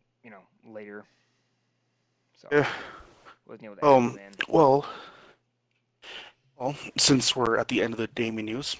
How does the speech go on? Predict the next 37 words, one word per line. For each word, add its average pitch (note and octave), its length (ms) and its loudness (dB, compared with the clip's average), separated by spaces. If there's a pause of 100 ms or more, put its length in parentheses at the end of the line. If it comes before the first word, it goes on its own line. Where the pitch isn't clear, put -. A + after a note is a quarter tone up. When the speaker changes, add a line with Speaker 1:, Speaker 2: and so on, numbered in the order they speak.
(880)
Speaker 2:
one D3 140 -10
thing C#3 120 0
that C3 100 2
I B2 80 6
actually B2 240 -2
wanted A#2 140 -2
to A#2+ 120 0
ask, A2+ 360 -2
but A2 220 -2
I A2 100 -2
didn't G#2+ 240 -10
want G#2+ 160 -8
to G#2 160 -8 (800)
actually A#2 260 -4
sp-, - 340 -2
um, A2 560 4
give D#3 160 0
any C#3+ 120 2
spoilers A#2 480 0
in A2 100 -8
case, A2 520 -6
um, A2 400 -10 (520)
uh, A#2+ 220 4
Spooks - 400 -2
actually G#2+ 260 -2
wanted G#2+ 220 -4
to, G#2 280 -6 (920)
uh, G#2 140 -4
get - 380 2
Cyberpunk G#2 460 0
eventually. G#2+ 420 -2 (200)
Speaker 1:
Oh, A3+ 80 -8
yeah. G3 180 -8 (600)
Speaker 2:
With, D#3 160 0
without D#3 300 4
spoiling B2+ 460 2
much, G#2 400 -2